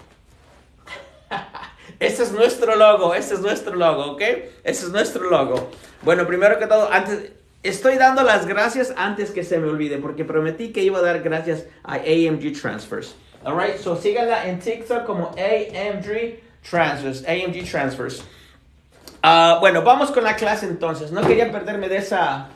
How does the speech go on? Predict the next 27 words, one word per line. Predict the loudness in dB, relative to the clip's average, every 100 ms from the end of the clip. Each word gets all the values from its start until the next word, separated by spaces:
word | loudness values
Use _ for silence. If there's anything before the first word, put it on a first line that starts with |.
| -20 -12
de | -6 -6
esa, | -2 -2 -2
de | -4 -6
esa, | 0 2 2 0 -6 -14 -20 -20 -14
¿cómo | -12 -10
se | -8
llama? | -4 -4
De | -4
esa, | -2 -2 -2 -8
mm, | -10 -2
ah, | 0 2 -2
comentario. | -4 -6 -4 -6 -6 -10 -12 -20 -20 _ -20 -4
So, | -2 0 -4 -8
cold. | 6 8 8 4 -4 -12 -20 -20 -20 -20 -20 -20 -14
Cold, | -4 -2 0 -2 -4 -6 -16 _ _ _ _ -6
vamos | 2 2 2 -2
a | -2
decir | -2 -4 -6 -6
que | -8 -6 -6
es | -6 -10
frío, | -12 -8 -2 0 0 -4 -12
hot, | -12 -4 -2 -2 -6 -14 -20 -20
caliente, | -6 -4 -4 -6 -6 -6 -6 -6 -6 -12 -20 -18 -12
all | -4
right? | -2 -2 -4 -14 -20 -20 -20 -20 _ -20
Wet, | -12 0 4 6 6 2 -12 -18 -8
mojado, | -4 -4 -2 -2 0 -2 -4 -6